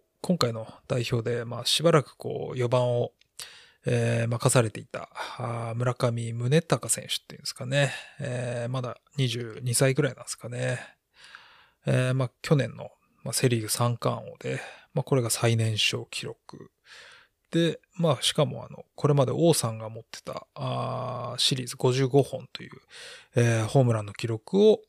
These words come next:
まあ、一本上回って、五十六本打って、まあ、さらにあの、プロ野球史上初、まあ、五打席連続ホームランという、えー、記録を持ってたりという、まあ、そんな、まあ、若いながらもものすごい、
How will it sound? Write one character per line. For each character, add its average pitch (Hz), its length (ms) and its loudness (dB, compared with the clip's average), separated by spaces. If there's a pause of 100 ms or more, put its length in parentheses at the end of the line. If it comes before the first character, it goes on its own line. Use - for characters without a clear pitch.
(180)
ま 156 160 0
あ、 151 40 4
一 180 100 2
本 123 160 4
上 110 320 -2
回 110 220 -2
っ - 20 -12 (160)
て、 - 240 -8 (140)
五 127 140 2
十 120 200 2
六 123 200 4
本 123 200 -4
打 - 20 -10
っ - 40 -14 (260)
て、 156 240 6 (280)
ま 160 120 0
あ、 143 40 4
さ - 220 4
ら 139 120 6
に 117 120 -12
あ 120 100 -14
の、 - 240 -18 (380)
プ - 160 0
ロ 135 80 8
野 135 140 6
球 135 180 0
史 123 200 2
上 120 120 -8
初、 - 480 -4 (100)
ま 123 80 -4
あ、 113 60 -6
五 127 140 2
打 147 100 8
席 - 260 0
連 113 200 0
続 127 240 0
ホ 131 160 2
ー - 20 0
ム 120 120 -8
ラ 113 100 -10
ン - 100 -18
と - 80 -12
い - 40 -18
う、 - 20 -20 (680)
え 117 260 4
ー、 - 20 -10
記 - 120 4
録 113 200 2
を - 20 2
持 123 120 6
っ - 40 -2
て 127 140 2
た 113 120 -6
り 110 100 -12
と 127 120 -10
い 127 140 -10
う、 127 120 -12
ま 131 120 -4
あ、 - 20 -2
そ 135 140 2
ん 120 80 2
な、 117 180 -4 (240)
ま 120 140 2
あ、 - 20 0
若 117 300 2
い 135 80 4
な 131 100 4
が 120 80 2
ら 110 60 -4
も 117 100 -10
も 117 160 -4
の 117 80 -2
す 127 140 0
ご 127 120 -2
い、 123 120 -10